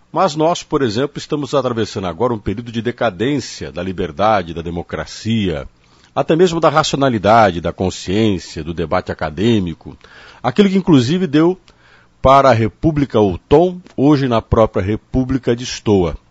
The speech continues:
Nós estamos cada vez mais distantes de uma discussão lúcida e defendemos saídas radicais.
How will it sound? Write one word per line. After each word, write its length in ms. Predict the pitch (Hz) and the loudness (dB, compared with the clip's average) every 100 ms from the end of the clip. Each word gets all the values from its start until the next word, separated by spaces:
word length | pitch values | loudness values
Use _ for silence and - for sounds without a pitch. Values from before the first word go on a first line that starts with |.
| - | 0
Nós 300 | 117 117 113 | 4 4 2
estamos 420 | - 117 113 - | -4 -4 -4 -4
cada 180 | 104 98 | -2 0
vez 240 | 113 95 | 0 -2
mais 320 | 104 131 117 | 0 0 -2
distantes 640 | 104 101 - 113 113 - | -4 -12 -4 0 0 -2
de 80 | 98 | -6
uma 100 | 104 | -4
discussão 480 | 101 - 101 - 107 | -4 -8 -12 -6 -2
lúcida 600 | 98 113 - 104 110 107 - | 0 -2 -4 -4 -2 -2 -4
e 140 | 107 | -2
defendemos 640 | 107 - 101 90 101 98 | -2 0 -2 -2 -2 -4
saídas 420 | - 92 95 90 | -4 -6 -4 -6
radicais. 1040 | 87 87 82 - 78 69 - - - - - | -6 -8 -10 -8 -6 -6 -8 -16 -18 -18 -20